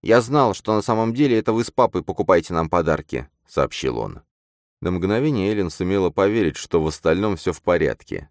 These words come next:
а последние полчаса стали просто нетипично трудным эпизодом в жизни семьи,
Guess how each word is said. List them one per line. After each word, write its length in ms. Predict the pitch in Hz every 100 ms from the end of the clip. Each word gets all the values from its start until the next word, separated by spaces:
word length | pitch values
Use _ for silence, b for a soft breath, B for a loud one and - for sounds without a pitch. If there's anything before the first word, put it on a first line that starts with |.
| -
а 140 | 65
последние 440 | 80 - 78 71
полчаса 540 | 69 76 73 - 110 104
стали 320 | - 90 80
просто 480 | - 113 127 - 101
нетипично 800 | 104 110 85 - 117 - 95 80
трудным 400 | 110 120 95 82
эпизодом 420 | 80 92 107 85
в 60 | 71
жизни 320 | 87 80 76
семьи, 520 | - 73 80 120 117